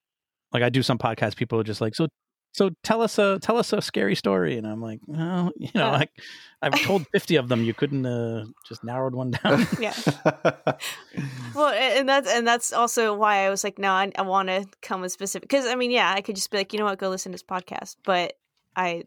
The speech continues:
Speaker 2: yeah, that, I had questions while listening too. So I was like, "What a better time than on my podcast to ask you the questions that I had." So, yeah.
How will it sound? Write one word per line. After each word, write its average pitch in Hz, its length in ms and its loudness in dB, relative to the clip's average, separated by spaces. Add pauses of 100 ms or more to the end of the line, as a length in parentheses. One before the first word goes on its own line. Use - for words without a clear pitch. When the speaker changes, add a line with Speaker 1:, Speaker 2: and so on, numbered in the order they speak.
Speaker 2:
yeah, 190 360 0
that, 202 280 4
I 220 120 4
had 226 200 0
questions 202 720 -2
while 196 200 4
listening 185 400 -2
too. 202 260 2
So 180 160 0
I 180 40 2
was 180 120 -4
like, 175 140 -6
"What 190 140 4
a 170 100 0 (180)
better 170 420 2 (160)
time 170 340 0
than 170 340 0 (160)
on 175 180 2
my 294 140 4
podcast 180 520 -2
to - 140 -6
ask 185 240 -4
you 202 140 0
the 214 60 -10
questions - 420 -2
that 240 100 2
I 247 60 2
had." 269 400 0
So, - 340 -4 (280)
yeah. - 240 -2